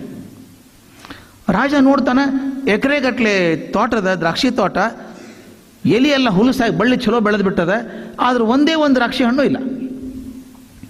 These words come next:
ಅವಂದ ಈಗ ಬಿಡಿಸ್ಯಾರೇನು ಮತ್ತೆ? ಒಂದು ಹಣ್ಣಿಲ್ಲ ಒಳಗ, ಕೇಳ್ಕೊಂಬರ್ರಿ ಅಂದ. ಮಂತ್ರಿಗಳು ಹೋಗಿ ಬಂದು ಹೇಳಿದ್ರು, "ಇವ್ ಮಹಾ ಮೂರ್ಖಿದ್ದಾನ್ರಿ ಅವನ, ಇವ ರೈತ, ತಲೆ ಬರಬರಲಿ" ಒಂದು ಅಂದ್ರು. "ಯಾಕೆ? ಕರೀರಿ ಅವನು." ಕರೆದ್ರು. "ಏನಪ್ಪ ನಿಂತ ಹೊಲ್ದ ಒಂದು ಹಣ್ಣಾಗಿಲ್ಲಲ್ಲೋ,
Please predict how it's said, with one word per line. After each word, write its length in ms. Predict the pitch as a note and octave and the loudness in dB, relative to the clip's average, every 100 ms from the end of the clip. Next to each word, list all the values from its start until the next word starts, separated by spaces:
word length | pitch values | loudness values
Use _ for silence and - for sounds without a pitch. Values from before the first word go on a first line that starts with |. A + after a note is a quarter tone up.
| - - - - - - | -20 -20 -20 -20 -20 -6
ಅವಂದ 240 | C4+ C#4 C4 | 2 4 6
ಈಗ 260 | A#3 D4+ | 4 4
ಬಿಡಿಸ್ಯಾರೇನು 440 | B3+ A#3+ B3 F3+ G#3 | 2 2 0 2 2
ಮತ್ತೆ? 460 | A#3+ A#3+ A#3+ - - - - - - | 2 0 -2 -6 -14 -16 -18 -4 0
ಒಂದು 240 | C#4 D4 | 2 4
ಹಣ್ಣಿಲ್ಲ 340 | B3+ B3+ B3 | 4 4 2
ಒಳಗ, 220 | A#3 A#3 A#3 A3+ A3+ - - - - - - - - - - - - - - | 2 0 0 -2 -4 -10 -14 -16 -20 -20 -20 -20 -20 -20 -20 -20 -20 -20 -6
ಕೇಳ್ಕೊಂಬರ್ರಿ 500 | - C#4 C#4 A3+ A3 | -2 2 2 4 2
ಅಂದ. 260 | A3+ A3 C#3+ A#2+ - E3+ | 0 0 0 0 0 2
ಮಂತ್ರಿಗಳು 380 | B3 B3+ G#3+ | 2 2 2
ಹೋಗಿ 200 | F3 F#3+ | 2 0
ಬಂದು 140 | F3 F3+ | 0 2
ಹೇಳಿದ್ರು, 240 | F3 F#3 | 2 2
"ಇವ್ 160 | F#3 E3 | 2 2
ಮಹಾ 160 | D3+ | 2
ಮೂರ್ಖಿದ್ದಾನ್ರಿ 600 | G3 F#3 G3 F3+ D#3+ C#3 C3 | 2 2 2 0 0 2 2
ಅವನ, 180 | C#3+ | 2
ಇವ 260 | D#3 B2+ C#3+ | 2 2 2
ರೈತ, 280 | C#3 D3+ C3+ | 2 0 -2
ತಲೆ 300 | C#3+ D3 E3 | -2 -2 -2
ಬರಬರಲಿ" 420 | D3 D3 C#3 C3+ | 0 0 2 2
ಒಂದು 220 | B2 A2+ | 4 4
ಅಂದ್ರು. 200 | B2+ B2+ - - | 2 2 0 0
"ಯಾಕೆ? 460 | G3 A3 G#3 - - - - | -4 -4 -6 -8 -18 -20 -2
ಕರೀರಿ 260 | C#4+ C4+ F#3 | 0 2 2
ಅವನು." 240 | C#3+ C3+ | 2 2
ಕರೆದ್ರು. 520 | A3 D3+ C3 - - - - - - - - - - - - | 0 -2 -6 -10 -16 -16 -18 -20 -20 -20 -20 -20 -20 -2 2
"ಏನಪ್ಪ 300 | D4 C#4+ C#4 | 2 2 4
ನಿಂತ 260 | C4 A3+ | 4 4
ಹೊಲ್ದ 200 | G3 A3 | 4 2
ಒಂದು 300 | C#4 A3 B3+ | 2 2 2
ಹಣ್ಣಾಗಿಲ್ಲಲ್ಲೋ, 840 | A#3+ A#3 A#3 A#3 A3+ A3+ C4 - | 4 4 2 2 2 2 0 -2